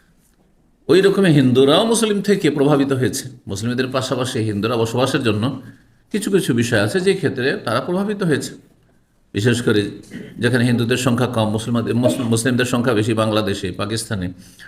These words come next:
ওই সব জায়গায় দেখবেন অনেক হিন্দু আছে বা মুসলিম আছে যারা সালাম বলছে, সালাম দিচ্ছে। এখানে সৌদি আরবে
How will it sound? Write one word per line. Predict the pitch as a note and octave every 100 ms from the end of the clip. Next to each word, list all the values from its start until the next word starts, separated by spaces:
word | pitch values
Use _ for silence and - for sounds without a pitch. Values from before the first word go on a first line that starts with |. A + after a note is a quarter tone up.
| -
ওই | C#3
সব | C#3 A#2+
জায়গায় | A#2 A#2 A#2+
দেখবেন | C#3+ E3 F3
অনেক | D#3 F3 F#3 - - _ _ _ _ _ _ - -
হিন্দু | C3 C3+
আছে | A2+ A#2+
বা | B2 A2+
মুসলিম | C#3 D3+ D3
আছে | A2+ C#3+
যারা | C#3+ D3+ F3+ - - _ _ -
সালাম | F#3 G3+
বলছে, | F#3+ E3 - - - _ _ -
সালাম | G3 F#3+ E3+
দিচ্ছে। | D#3 - - _ _ _ _ _ _ _ _ _ _ _ -
এখানে | C#3+ D3 C3 D3
সৌদি | C#3 C#3 B2+
আরবে | A#2 F#2+